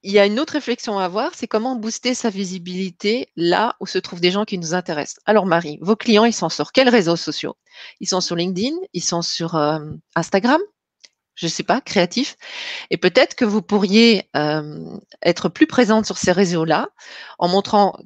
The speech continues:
qu'est-ce que vous faites, quelle est votre différence et en montrant votre valeur. Là, vous, quelque part, vous allez à l'endroit où se trouvent les gens qui vous intéressent et vous êtes beaucoup plus visible. Alors, vous travaillez pour maintenant,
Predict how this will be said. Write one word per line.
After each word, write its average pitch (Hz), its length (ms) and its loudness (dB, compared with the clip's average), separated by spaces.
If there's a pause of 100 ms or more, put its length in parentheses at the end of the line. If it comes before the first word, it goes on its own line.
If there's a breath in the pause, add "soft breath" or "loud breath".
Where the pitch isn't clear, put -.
(180)
qu'est-ce 269 200 -2
que 247 100 2
vous 202 200 0
faites, - 340 -2
quelle 196 180 2
est 196 60 4
votre 180 220 -2
différence 175 680 -2
et 175 120 0
en 165 220 2
montrant 214 420 0
votre 196 220 -2
valeur. 175 400 4 (580 loud breath)
Là, 208 320 4 (520)
vous, 170 200 -10 (160)
quelque 220 240 2
part, 233 360 4
vous 190 200 -2
allez 185 120 6
à 180 80 4
l'endroit 175 300 -2
où 165 40 -2
se - 120 -8
trouvent 196 260 -6
les 175 120 -2
gens 180 160 -6
qui 170 140 -10
vous 160 180 -4
intéressent 156 580 -2 (260 loud breath)
et - 80 0
vous 160 200 -2
êtes 151 80 -6
beaucoup 202 260 -4
plus 220 140 -2
visible. 175 480 -2
Alors, 143 160 -6
vous 180 100 -4
travaillez 185 640 2
pour 127 100 -2
maintenant, 214 360 2